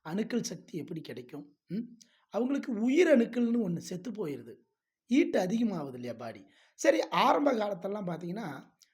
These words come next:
தண்ணி எப்படி ஊத்திக்குவாங்க? குளத்துக்கு போவாங்க, கம்மாய்க்கு போவாங்க, ஏரி, குட்டைன்னு போவாங்க, ஆத்துக்கு போவாங்க. அழகா கால்லேருந்து அப்படியே நனைஞ்சிட்டு வரும் உடம்பு.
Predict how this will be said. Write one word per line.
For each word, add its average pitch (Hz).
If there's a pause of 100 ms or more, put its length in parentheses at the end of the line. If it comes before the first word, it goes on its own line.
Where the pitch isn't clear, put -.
(120)
தண்ணி 247
எப்படி 233
ஊத்திக்குவாங்க? 202
குளத்துக்கு 190
போவாங்க, 185
கம்மாய்க்கு 196
போவாங்க, 185 (320)
ஏரி, 214
குட்டைன்னு 220
போவாங்க, 208 (120)
ஆத்துக்கு 190
போவாங்க. 185 (320)
அழகா 214
கால்லேருந்து 226
அப்படியே 220
நனைஞ்சிட்டு 190
வரும் 160
உடம்பு. 147